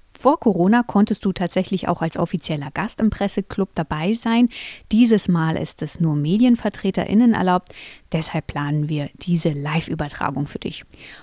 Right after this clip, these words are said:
Weitere Infos dazu gibt es dann in der nächsten Podcast-Folge und über unsere Social-Media-Kanäle.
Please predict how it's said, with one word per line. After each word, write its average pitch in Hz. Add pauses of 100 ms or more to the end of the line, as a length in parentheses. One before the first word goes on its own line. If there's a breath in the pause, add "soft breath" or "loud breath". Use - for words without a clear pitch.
Weitere 190
Infos 254
dazu 247
gibt -
es 165
dann 160
in 151
der 147
nächsten 190
Podcast-Folge 185
und 339
über 202
unsere 165
Social-Media-Kanäle. 151